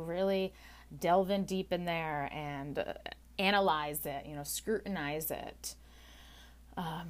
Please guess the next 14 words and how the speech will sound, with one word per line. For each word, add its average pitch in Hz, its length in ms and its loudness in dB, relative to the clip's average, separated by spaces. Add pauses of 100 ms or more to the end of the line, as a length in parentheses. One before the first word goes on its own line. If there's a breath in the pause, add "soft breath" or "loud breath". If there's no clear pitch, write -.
(100)
really 196 360 4
try 185 200 -2
to 175 80 -2
be 170 200 -2
as 156 180 -4
logical 185 840 0
and 170 140 0
rational 185 720 4
as 180 360 2
possible. 165 840 2 (1400)
But 170 480 4 (120)
with 190 420 2
it 202 200 2
being 202 320 -2